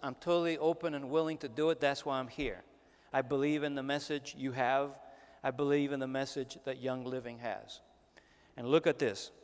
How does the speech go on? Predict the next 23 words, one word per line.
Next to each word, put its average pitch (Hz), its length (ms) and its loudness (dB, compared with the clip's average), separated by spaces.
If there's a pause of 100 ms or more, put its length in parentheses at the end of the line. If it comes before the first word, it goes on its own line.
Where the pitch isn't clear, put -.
(280)
from 127 240 -4
a 123 80 0
leading 156 340 0
medical 143 360 0
journal. 113 340 -6 (560)
"Nutrition 151 540 -4
is 135 100 -8
the 123 80 -10
cornerstone 160 880 0 (280)
of 131 140 -6
preventive 143 540 0
medicine, 143 440 0
the 123 120 -2
handmaiden 160 580 0
of 127 160 -4
curative 170 500 2
medicine, 139 500 0 (340)
and 131 140 -4
the 135 60 0
responsibility 147 1080 2
of 117 220 -4
every 160 260 2
physician 147 640 -4